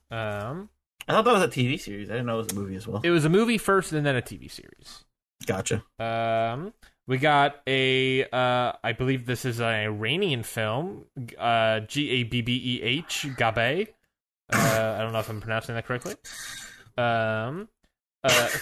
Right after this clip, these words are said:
Speaker 1: Three Lives and Only One Death, which is a French film.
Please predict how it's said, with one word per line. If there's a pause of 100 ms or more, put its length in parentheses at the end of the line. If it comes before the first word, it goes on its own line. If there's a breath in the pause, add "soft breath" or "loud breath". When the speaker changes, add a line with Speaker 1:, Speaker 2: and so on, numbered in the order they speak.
(180)
Speaker 1:
Three
Lives
and
Only
One
Death,
which
is
a
French
film.